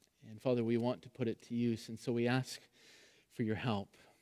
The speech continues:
Oh, Father, would you teach us, would you reveal to us how just at-, how much we are attached to our stuff? And Father, would you remind us of the fate of the greedy?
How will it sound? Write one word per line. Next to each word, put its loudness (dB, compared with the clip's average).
Oh, -10
Father, 10
would 8
you 8
teach 8
us, -2
would 4
you 6
reveal 8
to 2
us 0
how 4
just -4
at-, -2
how 4
much 2
we 6
are 4
attached -2
to -2
our -6
stuff? -12
And -8
Father, 6
would 6
you 6
remind 6
us 0
of -2
the -4
fate 2
of 0
the 0
greedy? -2